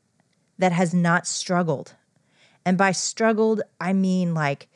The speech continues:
brutally crying out to God, broken, struggled with sin, with emotion, with all of it. It, there's not a human that has escaped it. And the problem is we walk around and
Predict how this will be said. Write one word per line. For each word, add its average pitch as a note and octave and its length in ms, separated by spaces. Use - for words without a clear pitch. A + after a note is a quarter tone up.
brutally G3+ 920
crying G3+ 480
out F3+ 200
to G3+ 60
God, E3+ 560
broken, F3 600
struggled D#3 920
with F3 200
sin, G#3 680
with E3+ 200
emotion, F#3+ 760
with D#3+ 220
all G#3 260
of F#3 140
it. E3+ 120
It, F3+ 280
there's F#3 200
not G#3+ 280
a - 20
human A#3 320
that G3+ 140
has E3+ 180
escaped - 640
it. - 260
And F#3 160
the F3+ 60
problem B3+ 600
is G#3 220
we F#3+ 120
walk F#3+ 340
around F#3+ 380
and F#3 100